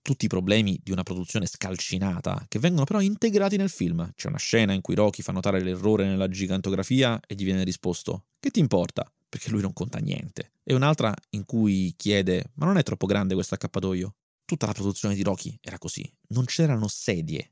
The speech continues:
non c'erano cestini per il pranzo, non veniva comprata della pizza ad ogni pasto, colazione inclusa. Erano tutti dei professionisti le persone coinvolte, ma era proprio una produzione avventurosa.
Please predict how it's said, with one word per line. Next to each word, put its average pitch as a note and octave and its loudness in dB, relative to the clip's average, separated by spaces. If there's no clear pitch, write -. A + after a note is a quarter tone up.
non G2+ 0
c'erano F#2+ 0
cestini G2 -4
per F#2 -4
il F2+ -4
pranzo, C#3 0
non E2+ 0
veniva F#2 0
comprata F#2+ -2
della F#2+ 0
pizza G#2 -4
ad F#2+ -2
ogni F2+ -2
pasto, F2+ -4
colazione F2 -4
inclusa. F2+ -4
Erano B2 -4
tutti C#4 0
dei B2 6
professionisti G#2 0
le F2 0
persone F#2 -2
coinvolte, F#2 0
ma D3 2
era D3 2
proprio D#3+ 0
una A#2 0
produzione A2+ 0
avventurosa. G2+ 2